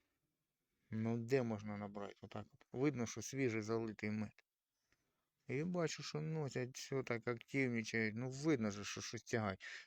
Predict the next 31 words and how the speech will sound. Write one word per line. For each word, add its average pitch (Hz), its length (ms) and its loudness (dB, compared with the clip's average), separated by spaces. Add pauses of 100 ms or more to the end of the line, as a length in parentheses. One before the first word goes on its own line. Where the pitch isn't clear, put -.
(120)
Ну, 262 80 -6
скоріш 240 300 0
всього, 156 380 2
або 160 220 2
хтось - 280 0
корме, 131 500 6 (260)
так 107 240 0
в 110 100 0
наглу, 101 380 2
як 104 200 -2
я 107 100 4
колись 107 280 0
чув. 101 260 -4
Та 185 120 4
як? 110 340 4
Узяв 127 320 6
корито, 117 520 2
сиропа 117 460 4
вилив, 117 300 4
соломи 107 380 2
накидав, 104 440 0
каже, 110 200 -4
і 110 40 2
беруть. 107 300 2 (500)
Ну 131 120 2
так 160 140 8
беруть 180 360 10
усі. 175 480 4 (680)
Каже, 113 280 2
всім 107 300 -4
хват. - 380 -8